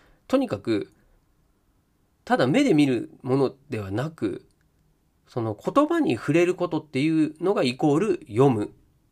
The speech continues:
ていう解釈なんですね、その渡るさんは。うん。なんで、えー、まあ、要は、言葉に触れていること全部が読むということになるので、もうこれは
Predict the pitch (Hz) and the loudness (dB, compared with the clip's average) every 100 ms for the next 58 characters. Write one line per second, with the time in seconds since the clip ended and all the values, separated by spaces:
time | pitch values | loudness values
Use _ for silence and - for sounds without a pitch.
0 | _ _ _ _ 214 233 214 180 143 101 | _ _ _ _ -4 -2 0 0 0 -4
1 | - - - 101 90 - 160 165 110 104 | -12 -12 -10 -10 -10 -4 -2 -2 -4 -4
2 | 98 - - _ 110 107 95 95 92 - | -6 -16 -20 _ -6 -4 -6 -8 -10 -12
3 | - _ - 95 - - - - - - | -14 _ -10 -8 -10 -16 -20 -20 -8 -2
4 | 175 170 131 - _ - 113 110 107 107 | 2 2 2 -2 _ -6 -2 0 0 -2
5 | 107 104 107 107 - 131 - - - 180 | -4 -4 -4 -2 2 2 0 -12 -2 4
6 | 196 117 110 - - _ _ _ _ _ | 6 6 4 2 -6 _ _ _ _ _
7 | _ _ _ _ _ - _ _ _ _ | _ _ _ _ _ -20 _ _ _ _
8 | _ _ - 170 240 277 233 208 208 233 | _ _ -2 0 2 2 0 -2 -4 -4
9 | 226 180 139 120 113 147 113 104 113 147 | -4 -4 -6 -4 -2 -2 -2 -2 0 0
10 | 120 - - _ - 117 123 120 - 113 | -2 -8 -18 _ -8 -4 -4 -4 -6 -4
11 | 95 95 - 113 127 113 98 98 147 127 | -4 -8 -8 -2 -2 -2 -6 -4 -2 -4
12 | - - - - 151 - 247 262 - - | -6 -16 -20 -8 -4 0 4 4 4 0